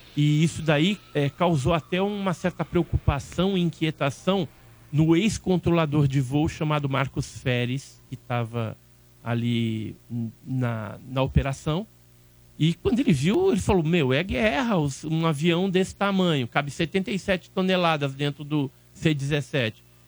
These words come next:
E aí tá entrando no espaço aéreo sem autorização,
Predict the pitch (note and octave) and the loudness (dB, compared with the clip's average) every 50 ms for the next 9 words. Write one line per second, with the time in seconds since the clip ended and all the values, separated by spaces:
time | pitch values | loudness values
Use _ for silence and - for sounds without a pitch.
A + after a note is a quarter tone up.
0 | _ _ - C3+ C#3 C#3+ C#3+ C#3+ - D#3 D#3+ E3 D#3 - - D#3 D3+ D3+ D3+ C#3+ | _ _ -2 0 0 0 0 0 0 0 0 0 0 0 -2 0 0 0 0 0
1 | D3 D3+ D3 C3+ - - D#3 C#3+ - - E3 D3+ C#3 B2+ C3 B2 - - E3+ E3 | -2 -2 -2 -2 -4 -4 -4 -4 -2 -2 -2 0 0 -2 -2 -4 -4 -2 0 0
2 | D#3 D#3+ D#3 - F3 E3 E3 D#3+ F3 F#3+ F#3 - - G3 F3+ - A3 | 0 -2 -2 -2 -2 -2 0 0 0 -2 -2 -2 0 0 2 2 2